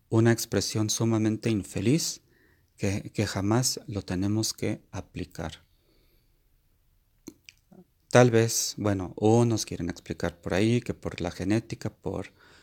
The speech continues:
porque había descendientes, eh, la moabita, este, la de la prostituta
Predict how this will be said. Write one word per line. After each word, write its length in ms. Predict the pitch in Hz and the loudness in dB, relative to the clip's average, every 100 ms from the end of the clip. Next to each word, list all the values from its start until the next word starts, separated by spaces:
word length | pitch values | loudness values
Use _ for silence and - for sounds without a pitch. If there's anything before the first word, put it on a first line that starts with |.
| _ _ - | _ _ -2
porque 320 | 98 95 92 | -2 0 -2
había 680 | 90 95 98 95 90 87 85 - - - - | 0 0 0 0 -2 -4 -8 -10 -10 -10 -10
descendientes, 1400 | 101 92 - 92 98 101 98 98 90 - - - - - | -4 -2 0 0 2 0 0 -4 -2 -4 -6 -8 -14 -18
eh, 520 | - - - - - | -18 -18 -18 -16 -10
la 180 | - 98 | -2 0
moabita, 920 | 98 95 95 113 117 - 110 110 107 - 92 - - - | 2 0 2 0 0 -2 -2 -2 -6 -14 -20 -18 -16 -4
este, 680 | 98 90 - - 92 90 - - - - _ _ _ - | -4 -4 -10 -8 -6 -6 -12 -20 -20 -20 _ _ _ -6
la 220 | 98 95 | 0 0
de 520 | 90 92 87 90 87 85 - _ _ _ _ - - | 0 0 0 -4 -6 -10 -16 _ _ _ _ -18 -4
la 260 | 104 92 - | 0 0 -2
prostituta 1000 | 104 - 85 - 104 - 95 90 90 | -8 -6 -6 -2 -2 -2 -2 -2 -4